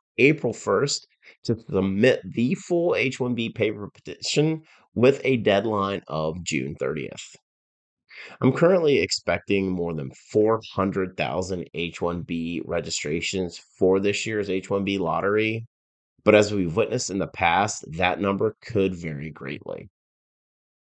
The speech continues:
Next Wednesday, March first at twelve P M Eastern,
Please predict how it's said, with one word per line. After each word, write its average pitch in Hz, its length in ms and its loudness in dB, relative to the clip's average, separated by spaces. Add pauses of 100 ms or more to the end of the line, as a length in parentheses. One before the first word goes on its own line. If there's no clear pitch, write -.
(160)
Next - 380 6
Wednesday, 113 420 2
March 92 560 0
first 98 340 0 (220)
at 117 180 6
twelve 139 300 0
P 131 160 0
M 127 180 -2
Eastern, 131 460 -2